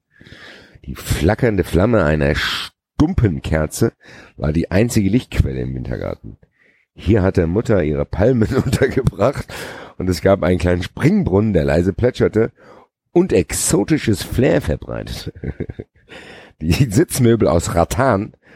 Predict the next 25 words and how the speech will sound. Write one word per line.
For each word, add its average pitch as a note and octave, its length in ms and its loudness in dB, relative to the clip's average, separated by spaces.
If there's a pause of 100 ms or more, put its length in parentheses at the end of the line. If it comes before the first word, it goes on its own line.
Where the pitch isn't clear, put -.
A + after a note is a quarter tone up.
(180)
unterstrichen F2+ 640 0
diesen D#2+ 280 -2
Eindruck. A1 440 -10 (880)
Julia C3+ 300 4
atmete G2 400 0
tief G2 320 0
durch, - 380 0 (480)
schloss G#2+ 360 0
die F2+ 140 2
Augen B2 320 2
und G2+ 140 -2
genoss G#2 220 0
die G2+ 120 0
Stille G#2 300 0
des F#2+ 160 0
Abends. A1 500 -6 (540)
Der D2+ 140 2
Wind C3 180 2
spielte G#2 440 0
draußen G#2+ 480 2
mit F#2+ 140 -4
dem E2+ 140 0
Laub F#2+ 300 0
der D#2 100 2
Pappeln D3+ 580 0